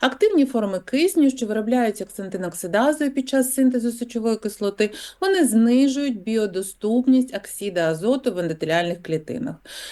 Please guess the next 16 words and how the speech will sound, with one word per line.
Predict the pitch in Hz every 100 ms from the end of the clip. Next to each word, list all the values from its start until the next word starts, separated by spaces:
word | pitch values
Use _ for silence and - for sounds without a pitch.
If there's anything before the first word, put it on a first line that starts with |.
| -
Зменшення | 339 370 403 381 277 247
оксида | 240 - 247 185 170
азоту, | 180 294 339 302 240
це | - 370
призводить | 233 208 196 214 185 180 - - -
до | 220 277
порушення | 262 226 254 214 - 180 165
вазодилатації, | 165 180 165 156 160 165 269 311 294 254 247 - -
підвищення | 247 247 285 254 208 185
судинному | 185 202 190 190 175 170
тонусу, | 170 247 330 370 - 330 _
а | - 254
це, | 480
безумовно, | 359 220 190 180 294 339
буде | 170 175 175
спричиняти | - 165 160 175 175 240 247